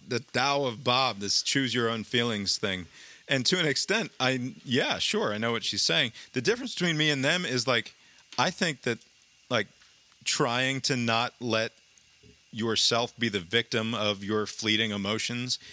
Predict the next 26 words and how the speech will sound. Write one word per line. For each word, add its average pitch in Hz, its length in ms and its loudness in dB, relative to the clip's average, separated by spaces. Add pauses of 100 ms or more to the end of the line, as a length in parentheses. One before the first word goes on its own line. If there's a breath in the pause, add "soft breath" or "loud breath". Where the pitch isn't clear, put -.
(180 loud breath)
is, 110 280 -2 (240)
is 98 200 -2
good 104 420 -2
from, 110 440 -4 (200)
uh, - 40 -12 (220)
from 113 300 -2
the 107 80 2
perspective 107 600 0
of, 101 140 -2
like, 101 240 0
getting 98 280 0
through 104 200 -2
your 98 180 -2
day 98 380 0
and 98 120 -6
getting 95 240 -4
to 95 100 -8
the 92 80 -8
next 92 280 -4
moment 95 400 -4
or 110 120 -2
whatever. 110 320 0 (340 loud breath)
And 110 100 -4
that, 101 120 -4 (560 loud breath)
and 156 120 2
yeah, 175 180 0